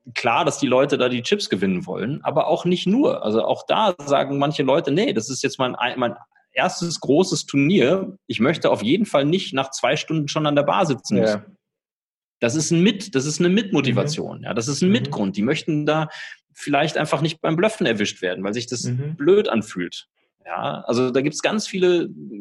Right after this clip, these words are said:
Speaker 1: ich sag mal, Mischmotivationen, die auch eine Rolle spielen. Es sagen immer alle Leute, die am Pokertisch sitzen, "Ja, ich möchte aber nur gewinnen." Das ist mir, das stimmt aber nicht.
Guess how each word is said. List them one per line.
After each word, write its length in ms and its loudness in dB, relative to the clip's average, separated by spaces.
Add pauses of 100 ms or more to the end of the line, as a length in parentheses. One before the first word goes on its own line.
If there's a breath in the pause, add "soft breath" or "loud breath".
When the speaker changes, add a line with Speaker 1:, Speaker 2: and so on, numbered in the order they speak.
(420)
Speaker 1:
ich 100 -8
sag 100 -2
mal, 120 2
Mischmotivationen, 1080 0 (440 loud breath)
die 180 -4
auch 200 2
eine 80 2
Rolle 240 2
spielen. 460 -8
Es 100 -18
sagen 220 -2
immer 160 2
alle 140 4
Leute, 280 4
die 100 2
am 100 0
Pokertisch 420 -2
sitzen, 280 -4
"Ja, 160 -2
ich 120 -8
möchte 220 -2
aber 280 0
nur 240 0
gewinnen." 360 0
Das 160 -6
ist 140 -12
mir, 80 -2
das 280 -6
stimmt 240 -4
aber 140 -4
nicht. 320 -14